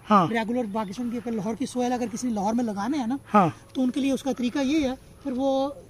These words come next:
Speaker 2: थोड़ी sand ही, sand मंगवाए
Speaker 1: हाँ,
Speaker 2: ऐसी,
Speaker 1: अच्छा।
Speaker 2: और उसमें दूसरी soil mix करें,
Speaker 1: अच्छा।
Speaker 2: उसकी कंपोजिशन जो है ना ऐसी हो जाए
Speaker 1: तो
Speaker 2: जो
Speaker 1: आप
Speaker 2: लोगों को पसंद
Speaker 1: वैसी
Speaker 2: हो।
Speaker 1: जमीन बना भी सकते हैं अपने
Speaker 2: कर भी
Speaker 1: शहर में।
Speaker 2: सकते हैं। तो
Speaker 1: अच्छा,
Speaker 2: हमारे
Speaker 1: good,
Speaker 2: इसमें
Speaker 1: good।
Speaker 2: क्योंकि वहाँ थोड़ा clay निकल आया ना,
Speaker 1: हाँ, हाँ।
Speaker 2: तो मैं ये सारा जो है ना mulch और ये वो उसकी fertilizer सी बन जाएगी।
Speaker 1: हाँ।
Speaker 2: इसमें मैं थोड़ी sand mix करूंगा,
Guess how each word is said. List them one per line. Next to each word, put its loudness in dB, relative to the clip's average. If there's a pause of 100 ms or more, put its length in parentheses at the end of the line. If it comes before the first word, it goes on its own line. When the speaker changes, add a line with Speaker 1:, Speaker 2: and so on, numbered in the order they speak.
(120)
Speaker 2:
थोड़ी 0
sand -2
ही, -2
sand -2
मंगवाए 0 (240)
Speaker 1:
हाँ, 6
Speaker 2:
ऐसी, 2 (140)
Speaker 1:
अच्छा। 6
Speaker 2:
और 4
उसमें -2
दूसरी -4
soil -4
mix 6
करें, 0
Speaker 1:
अच्छा। 6
Speaker 2:
उसकी -4
कंपोजिशन -4
जो -4
है -2
ना -2
ऐसी -2
हो 0
जाए 0
Speaker 1:
तो -
Speaker 2:
जो 8
Speaker 1:
आप 8
Speaker 2:
लोगों -4
को -8
पसंद 0
Speaker 1:
वैसी 12
Speaker 2:
हो। 8
Speaker 1:
जमीन 12
बना 12
भी 8
सकते 2
हैं 6
अपने 6
Speaker 2:
कर 2
भी 8
Speaker 1:
शहर 8
में। 4
Speaker 2:
सकते 2
हैं। 6
तो -2
Speaker 1:
अच्छा, 4
Speaker 2:
हमारे 2
Speaker 1:
good, 10
Speaker 2:
इसमें 2
Speaker 1:
good। 2
Speaker 2:
क्योंकि -4
वहाँ -4
थोड़ा -6
clay -4
निकल -4
आया -4
ना, -4
Speaker 1:
हाँ, 4
हाँ। 0
Speaker 2:
तो 0
मैं 0
ये -4
सारा -4
जो -6
है -4
ना -4
mulch -6
और -8
ये -6
वो -8
उसकी -10
fertilizer -8
सी -12
बन -6
जाएगी। -4
Speaker 1:
हाँ। 0
Speaker 2:
इसमें -2
मैं 0
थोड़ी -2
sand -2
mix -4
करूंगा, 0